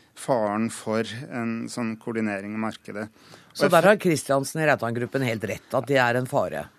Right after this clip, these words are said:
Speaker 1: Ja, nå vil ikke jeg kommentere hva,
Speaker 2: Nei,
Speaker 1: hva
Speaker 2: ok.
Speaker 1: de andre aktørene sier her, men vår selvstendige vurdering er at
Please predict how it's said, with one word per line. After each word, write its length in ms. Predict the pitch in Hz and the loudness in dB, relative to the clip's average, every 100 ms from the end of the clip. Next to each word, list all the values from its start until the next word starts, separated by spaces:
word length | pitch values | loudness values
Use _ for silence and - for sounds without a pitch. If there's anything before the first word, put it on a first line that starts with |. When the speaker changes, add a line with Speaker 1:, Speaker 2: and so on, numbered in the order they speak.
| - | -18
Speaker 1:
Ja, 120 | - | -8
nå 80 | 135 | -2
vil 140 | 123 | -2
ikke 80 | 123 | 0
jeg 100 | 123 | -2
kommentere 760 | 127 131 135 - 113 107 113 127 | 0 0 0 -2 -2 -2 0 0
hva, 120 | 117 117 117 | 2 2 2
Speaker 2:
Nei, 60 | 120 - | 2 0
Speaker 1:
hva 60 | 123 | 2
Speaker 2:
ok. 60 | |
Speaker 1:
de 80 | 131 | 2
andre 300 | 127 113 117 123 | 2 0 0 -2
aktørene 380 | - 117 120 131 | -2 -2 -2 -2
sier 240 | 139 117 139 | -2 0 2
her, 80 | 135 | 2
men 140 | 139 127 | 0 -2
vår 460 | 127 131 143 147 123 - - | -2 2 2 0 -4 -18 -20
selvstendige 640 | - 143 - - 117 117 127 | -6 -6 -4 -2 -2 -2 -2
vurdering 400 | 135 135 131 143 | -2 0 0 0
er 220 | 123 120 131 | 0 0 -2
at 160 | - | -4